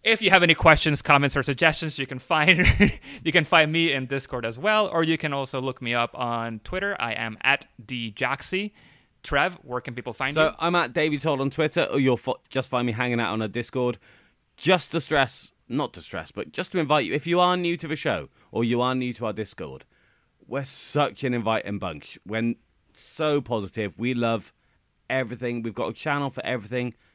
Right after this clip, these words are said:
Speaker 2: Come and join the family. We're a lot of fun to hang around, and we'll just be in there hanging around as well. Uh, Cheryl, what about you? What's your, uh, Twitter handle,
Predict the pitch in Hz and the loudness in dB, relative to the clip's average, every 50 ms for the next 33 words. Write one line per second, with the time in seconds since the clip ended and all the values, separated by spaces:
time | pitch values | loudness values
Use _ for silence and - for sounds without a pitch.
0 | _ _ - - 202 208 202 190 202 196 190 170 - 202 208 196 131 76 69 - | _ _ -8 -6 -4 -2 0 0 0 0 -2 -2 -2 -2 -2 -2 -2 -6 -8 -12
1 | _ _ _ _ _ _ - - 143 143 139 147 156 170 165 160 - - 160 143 | _ _ _ _ _ _ -6 -2 0 0 2 4 4 4 4 2 2 0 0 0
2 | 135 127 123 123 117 113 110 107 104 101 101 98 95 95 92 - _ _ _ _ | 2 2 2 0 0 0 0 0 0 0 0 0 -2 -4 -6 -10 _ _ _ _
3 | _ _ _ 107 113 - - - 107 123 151 160 156 147 131 131 113 - 123 117 | _ _ _ -4 -4 -4 -6 -6 0 2 4 4 4 2 0 -4 -6 -4 -2 -2
4 | 113 110 107 104 101 101 92 92 95 104 101 101 98 98 95 95 92 90 92 85 | -2 0 0 0 -2 -2 -2 -4 -4 -4 -4 -2 -2 0 0 -2 -2 -2 -4 -2
5 | 92 85 73 67 67 - _ _ _ - - _ _ _ _ _ _ _ _ _ | -2 -4 -4 -6 -8 -14 _ _ _ -20 -20 _ _ _ _ _ _ _ _ _
6 | _ _ - 127 127 127 - - _ _ - - - 226 196 131 - - _ _ | _ _ 2 4 4 4 4 0 _ _ -8 0 4 6 6 6 4 2 _ _
7 | _ 147 160 165 170 143 151 151 110 85 69 104 139 - 156 156 143 139 135 135 | _ 2 4 6 6 6 6 4 2 2 0 -2 -2 2 4 6 6 8 6 6
8 | - - - 160 123 127 117 104 101 90 82 78 | 4 2 -2 -2 0 2 2 2 2 0 -4 -6